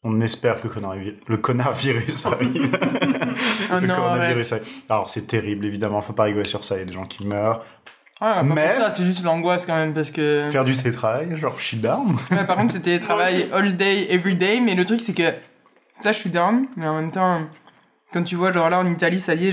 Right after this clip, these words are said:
Speaker 2: j'ai, genre, les, les, tout est fermé, genre.
Speaker 3: Mm.
Speaker 2: Les écoles sont fermées, les universités sont fermées,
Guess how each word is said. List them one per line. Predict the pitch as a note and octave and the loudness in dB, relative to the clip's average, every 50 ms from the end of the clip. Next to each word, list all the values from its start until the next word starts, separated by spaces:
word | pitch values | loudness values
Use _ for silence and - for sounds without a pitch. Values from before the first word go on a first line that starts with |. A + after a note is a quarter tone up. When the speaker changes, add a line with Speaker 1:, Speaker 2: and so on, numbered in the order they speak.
| E3+ | 0
Speaker 2:
j'ai, | D#3 D3 D3+ | -2 -2 0
genre, | D3+ D3 D3 | 0 2 2
les, | D3+ D3+ D#3 D#3 D3+ D3+ D3 | 2 2 2 2 0 0 -2
les, | D3+ D#3 D3+ D3+ D3+ D3+ D3 D3 C#3+ - - | -2 -2 -2 -2 -2 -4 -6 -8 -10 -14 -10
tout | - F#3+ F3+ G3 | -8 -4 -2 -2
est | F3+ | -2
fermé, | F3+ - F3 E3 E3 F3 F3+ F3+ F#3+ G3+ | 0 0 0 0 2 2 2 2 2 2
genre. | G3 G#3 G3 A3 | 2 2 0 0
Speaker 3:
Mm. | F#3+ F3+ F3+ F3 E3+ - - - - - - - - | 0 -2 -4 -6 -10 -14 -20 -20 -20 -20 -20 -10 -6
Speaker 2:
Les | E3+ E3+ E3 D#3+ | -4 -2 0 0
écoles | E3+ D#3+ E3+ F#3+ F#3+ F3+ | 0 2 2 0 0 0
sont | F#3 E3 | -2 -2
fermées, | D3+ E3 D#3+ E3 F3+ G3 | 0 0 2 2 2 2
les | G3 F3 D#3+ | 2 0 -2
universités | E3+ D#3+ E3 E3+ E3+ - F#3 | -2 -2 -4 -4 -4 -4 -4
sont | F3 F3+ E3 | -2 -2 -2
fermées, | E3 E3+ E3+ E3+ E3+ F3+ F#3 F#3+ G3 | 0 0 0 2 2 2 2 2 0